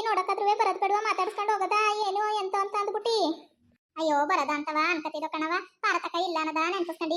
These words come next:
ಬೇಜಾರಾಗ್ಬಿಟ್ಟು ಹಂಗಂಗೆ ಹೊಂಟೆ ಹೋಯ್ತಿದೋ. ನೀವು ಸರಿಯಾದವ್ರು ಕಣ್ಬಿಡಿ, ಅತ್ತೆ ಇಲ್ಲ ಅಂತ ಅಂದ್ರೇನು ಬರದೆ ಬಿಟ್ಬಿಡೋದಾ? ಮುಂದಕ್ಕೆ ನೀವೊಬ್ರು ಇರ್ತೀರಿ, ಊರ್ ಸೊಸೆಯ ಚೆನ್ನಾಗ್ ನೋಡ್ಕೊತೀರಿ ಅಂತ ಅಂದ್ರೆ ಹಿಂಗೆ ನೀವು ಕಲಿಯೋದು ಬುದ್ಧಿಯಾ?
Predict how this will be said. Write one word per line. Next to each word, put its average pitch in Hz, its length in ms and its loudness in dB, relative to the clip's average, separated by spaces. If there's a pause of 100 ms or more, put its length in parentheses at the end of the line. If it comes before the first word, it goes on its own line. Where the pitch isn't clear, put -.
ಬೇಜಾರಾಗ್ಬಿಟ್ಟು 330 560 -2
ಹಂಗಂಗೆ 339 320 0
ಹೊಂಟೆ 349 180 -2
ಹೋಯ್ತಿದೋ. 330 340 0 (880)
ನೀವು 381 260 2
ಸರಿಯಾದವ್ರು 339 480 4
ಕಣ್ಬಿಡಿ, 370 300 2 (260)
ಅತ್ತೆ 403 260 0
ಇಲ್ಲ 381 180 2
ಅಂತ 381 180 0
ಅಂದ್ರೇನು 392 320 2 (120)
ಬರದೆ 381 280 4
ಬಿಟ್ಬಿಡೋದಾ? 403 440 2 (960)
ಮುಂದಕ್ಕೆ 381 380 0 (180)
ನೀವೊಬ್ರು 381 420 2
ಇರ್ತೀರಿ, 392 320 2 (100)
ಊರ್ 415 240 2
ಸೊಸೆಯ 381 300 4
ಚೆನ್ನಾಗ್ 392 280 -2
ನೋಡ್ಕೊತೀರಿ 381 440 0
ಅಂತ 392 200 -2
ಅಂದ್ರೆ 381 180 2 (140)
ಹಿಂಗೆ 381 240 0
ನೀವು 403 200 2
ಕಲಿಯೋದು 370 320 4
ಬುದ್ಧಿಯಾ? 415 320 2